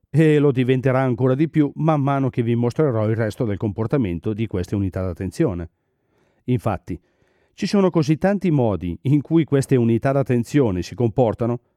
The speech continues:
tanti modi. Ora, ci sono unità d'attenzione che si innalzano lungo la scala del tono. Ricordate che nel libro uno si dice che i metodi di azione sono attaccare, evitare, ignorare,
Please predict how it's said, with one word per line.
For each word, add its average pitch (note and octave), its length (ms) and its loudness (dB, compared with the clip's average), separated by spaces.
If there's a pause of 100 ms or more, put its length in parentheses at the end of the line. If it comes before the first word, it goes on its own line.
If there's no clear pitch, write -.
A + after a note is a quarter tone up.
(300)
tanti A3 280 0
modi. B2 380 -2 (960)
Ora, F#3 300 2 (440)
ci - 160 -4
sono F#3 480 2
unità F3 340 2
d'attenzione F3 600 0
che D#3 120 -2
si - 120 -2
innalzano C3 600 0
lungo A#2 300 2
la G2+ 80 0
scala A2 200 -2
del G2+ 180 -2
tono. E2 380 -4 (640)
Ricordate C#3+ 540 0
che C#3+ 100 0
nel C3 140 2
libro C3+ 300 2
uno A#2 340 2 (180)
si - 200 -4
dice C3 280 0
che A#2+ 120 -2
i A#2+ 140 2
metodi C3+ 440 0
di A2 140 -4
azione A#2 560 0
sono F#2 380 -4
attaccare, E3+ 680 -4 (460)
evitare, D3+ 720 -2 (300)
ignorare, C3+ 840 -4